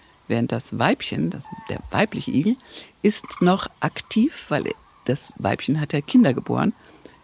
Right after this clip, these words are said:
ist erstmal erschöpft, muss sich erstmal wieder in Form bringen und viel essen nach der Geburt der Kinder und nach der Auszucht der Kinder. Nach sechs Wochen verlassen die das Igelhaus. Und es ist nicht ganz so wie bei uns, aber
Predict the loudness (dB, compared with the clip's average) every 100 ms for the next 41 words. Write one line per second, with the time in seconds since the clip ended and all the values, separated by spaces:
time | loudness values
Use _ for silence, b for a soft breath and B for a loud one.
0 | _ -2 2 0 2 2 0 -2 0 -2
1 | -4 -20 -20 B B B B B 2 6
2 | 6 4 2 0 2 0 2 2 2 0
3 | 2 4 4 4 2 2 0 -4 -2 0
4 | 0 0 -2 -4 b b b b 0 2
5 | 2 0 0 2 0 0 -4 0 2 2
6 | 2 0 -2 -2 -6 -6 -6 2 4 4
7 | 0 -2 -2 -2 2 2 0 -2 -12 -20
8 | -20 _ -6 -4 -4 -8 -2 -2 0 -2
9 | B B B 0 2 4 4 4 2 2
10 | 0 -2 0 2 0 -2 -6 B B B
11 | B B B _ 0 2 2 -2 -4 -4
12 | -4 0 0 4 6 6 4 2 2 2
13 | 4 6 6 4 4 4